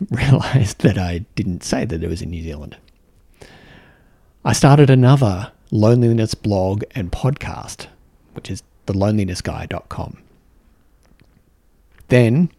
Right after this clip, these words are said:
the whole ca-, covid global pandemic thing started.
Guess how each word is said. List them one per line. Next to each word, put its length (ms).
the 120
whole 280
ca-, 200
covid 500
global 420
pandemic 680
thing 560
started. 680